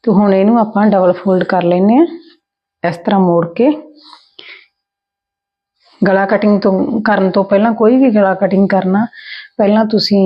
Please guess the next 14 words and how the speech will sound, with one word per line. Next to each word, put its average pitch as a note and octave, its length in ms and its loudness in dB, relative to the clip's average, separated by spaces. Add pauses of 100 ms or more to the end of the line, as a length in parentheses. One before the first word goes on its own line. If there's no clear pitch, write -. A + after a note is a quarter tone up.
(480)
ਇੱਧਰਲੀ G#3+ 320 2
ਸਾਈਡ F#3 300 0
ਤੇ F#3+ 280 0 (400)
ਦੂਰਾ G3 300 2
ਇਹਨੂੰ G#3 180 2
ਮੋੜ F3 360 2
ਕੇ D4 200 0 (600)
ਤੇ G3+ 100 0
ਕੱਚੀ G3+ 320 -2
ਸਿਲਾਈ F3+ 320 0
ਲਾ F3+ 200 0
ਲਿਆ D3+ 140 -4
ਕਰੋ F#3 240 -4
ਪਹਿਲਾਂ, G3+ 320 0